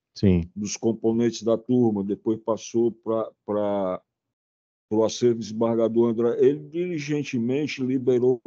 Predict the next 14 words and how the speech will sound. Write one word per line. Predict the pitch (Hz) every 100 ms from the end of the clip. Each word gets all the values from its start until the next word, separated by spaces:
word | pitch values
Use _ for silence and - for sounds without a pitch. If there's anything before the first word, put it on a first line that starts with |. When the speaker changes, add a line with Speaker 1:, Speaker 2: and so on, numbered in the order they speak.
| -
Speaker 2:
pra | 131
julgamento. | 131 143 135 156 127 101 - _ _ _ _ _ _
Mas, | 117 139 147
enquanto | 165 165 175 -
isso, | 185 - _
eu, | 131 147 147 -
eu | 135
fico | - 170 180
angustiado, | 180 185 - 233 190 190 143 104 _ - _
porque | 120 120 - 139 160 175 _ _ _ _ _ _ _ _ _ _ _ _ _
queria | 131 151 202 185
julgar | 165 131 123
esse | 117 -
processo. | 110 104 - 90 - - -